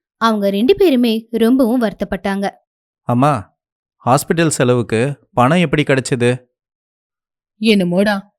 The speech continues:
Speaker 3: எல்லாத்தையும் மருமவ தான் பாத்துக்கிட்டா."
Speaker 2: "கோமலி, ஹாஸ்பிட்டலுக்கு பணம் கட்டுற அளவுக்கு உன்கிட்ட ஏது பணம்?"
Speaker 1: "நான் சேர்த்து வச்ச பணங்க, அப்படியே தங்கத்தை கொண்டு போய் அடமானம் வச்சு அதுல இருந்து பணத்தை எடுத்துட்டு போய் கொடுத்தேன்."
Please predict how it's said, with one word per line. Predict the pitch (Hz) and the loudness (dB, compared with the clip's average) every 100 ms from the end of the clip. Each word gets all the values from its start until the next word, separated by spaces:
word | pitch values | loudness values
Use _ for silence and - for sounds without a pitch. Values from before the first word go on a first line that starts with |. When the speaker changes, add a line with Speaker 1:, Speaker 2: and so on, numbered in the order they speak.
| - | -8
Speaker 3:
எல்லாத்தையும் | 202 190 175 233 226 | -4 -2 -4 -4 -4
மருமவ | 185 202 208 185 | -4 -4 -2 -2
தான் | 180 220 | -2 -4
பாத்துக்கிட்டா." | 208 190 190 185 190 - _ _ _ _ - | -4 -4 -6 -6 -8 -10 _ _ _ _ -2
Speaker 2:
"கோமலி, | 139 165 131 107 _ _ _ _ | 0 0 -2 -6 _ _ _ _
ஹாஸ்பிட்டலுக்கு | 135 156 - 175 180 151 147 | 0 0 0 0 0 0 -2
பணம் | 156 - 160 185 | 0 0 2 2
கட்டுற | 170 156 | 0 2
அளவுக்கு | 131 127 117 117 139 - _ _ - | 2 2 0 -2 -2 -6 _ _ -2
உன்கிட்ட | 143 185 202 185 | 0 2 4 6
ஏது | 151 139 | 6 4
பணம்?" | 139 131 127 - _ _ _ _ _ _ _ _ _ _ _ | 2 0 -2 -6 _ _ _ _ _ _ _ _ _ _ _
Speaker 1:
"நான் | 349 392 | 2 2
சேர்த்து | 392 277 285 427 | 2 0 2 2
வச்ச | 403 381 | 2 0
பணங்க, | - 254 269 285 233 311 - _ - | -2 0 0 0 0 -2 -6 _ -4
அப்படியே | 240 240 254 339 370 | -4 -2 2 2 2
தங்கத்தை | 359 226 226 349 392 | 0 -2 0 0 0
கொண்டு | 359 330 | 0 0
போய் | 339 320 | 2 0
அடமானம் | 262 294 330 | 2 0 0
வச்சு | 294 277 320 302 | 0 -2 -2 -2
அதுல | 269 220 247 | -2 -2 0
இருந்து | 277 370 | 0 0
பணத்தை | 392 349 349 | 0 0 0
எடுத்துட்டு | 339 294 320 | -2 -2 -2
போய் | 320 | -2
கொடுத்தேன்." | 302 277 277 | -2 -2 -4